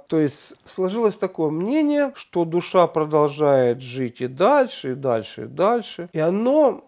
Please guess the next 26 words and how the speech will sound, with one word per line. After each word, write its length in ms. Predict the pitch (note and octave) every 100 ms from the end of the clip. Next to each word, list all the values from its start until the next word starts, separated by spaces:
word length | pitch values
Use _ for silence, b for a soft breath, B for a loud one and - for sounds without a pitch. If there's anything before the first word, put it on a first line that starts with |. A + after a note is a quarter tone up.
| -
вот 240 | C3+ C#3 C#3
завладело 800 | B2 C#3 C3+ C3+ F3+ D#3 C3+ - -
умами 400 | C3 C#3+ C#3+ A2
человечества. 800 | - B2+ A2 G2+ - - - -
Но 260 | E3 G#3
если 520 | B3+ B3 C#4 C4+ A#3+ B3
вот 400 | G#3+ B3 B3 - -
как 240 | F#3+ F3+
бы 100 | E3+
копнуться, 880 | - F#3+ F#3 G3+ B3 - - A2+ -
что 120 | A3
такое 400 | A#3 - F#3+ F#3+
человек? 680 | F#3+ F3 D#3+ D#3 A#2+ G2+ -
Состоит 540 | - D3+ - F3+ F3+
он 140 | C#3+ C#3
из 120 | C#3
тела 320 | - G3 C#3+
и 60 | C3+
сознания. 680 | - C#3+ C#3+ C3+ A#2 A2+ -
И 100 | F#3+
тело, 460 | F#3+ - A3 F3+ E3
и 200 | - E3+
сознание 1000 | - E3+ D#3+ F3+ G#3+ C4+ A3 D3 A#2+ A2+
под 240 | D#3+ D#3 -
себя 600 | - C#3+ C3+ D3+ A3+ C4
делает 760 | B2+ B2+ F#3+ A3+ F#3 D#3+ D3+